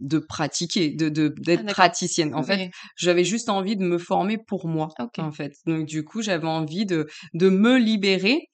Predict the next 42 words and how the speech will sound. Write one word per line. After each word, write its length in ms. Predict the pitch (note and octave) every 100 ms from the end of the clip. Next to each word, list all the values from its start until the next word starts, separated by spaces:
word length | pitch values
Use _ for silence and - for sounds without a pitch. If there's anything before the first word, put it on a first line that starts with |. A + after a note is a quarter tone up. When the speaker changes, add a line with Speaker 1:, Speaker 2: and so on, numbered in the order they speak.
| -
Speaker 2:
Mhm. 280 | A3 F3 E3+
Speaker 1:
Et, 400 | - E3 D#3+ D#3
hum, 640 | D3+ D3 D3 D3 D3 G2 F#2+ - -
et 100 | -
c'est, 260 | E3 F3+ D#3
c'est 140 | D#3
aussi 240 | D3+ D3+ G3
pour 160 | E3+
ça, 220 | - G#3 G#3+
voilà, 220 | E3+ F3+
que 120 | F3
finalement, 600 | - F3 D#3+ D#3+ F#3 A3
euh, 80 | D#3+ - - - -
euh, 280 | D#3 D#3 D3+
à 120 | D#3+
chaque 280 | D#3+ G3 F#3
fois, 320 | - G#3+ B3
je, 240 | F#3 F3 D#3
je 100 | E3
découvre 600 | D#3+ F3 - A3+ F#3 F3
une 120 | E3+
méthode, 540 | E3 D#3+ G#3+ A#3+ E3 D#3
par 160 | E3 D#3+
hasard, 420 | E3 F3 C4+ A3+
hein, 200 | G3+ G3+
voilà, 420 | D#3 E3 G#3 A#3
Speaker 2:
Mhm. 60 | D#3+
Speaker 1:
on 100 | D#3+
m'en 200 | D#3+ D#3+
parle, 260 | F3 F#3+ G#3+
je 80 |
fais : « 80 | -
Ah 80 | A3+
bah 120 | G#3
tiens, 240 | F3+ F#3+ A3+
génial, 420 | E3+ D3+ D#3 G#3
j'y 220 | D3+ D3
vais. » 200 | D3 A#3 - - - _ _ -
Et 280 | F3 E3+ D#3+
je 120 | G#3
me 180 | G3+ F#3
forme 300 | F#3+ C4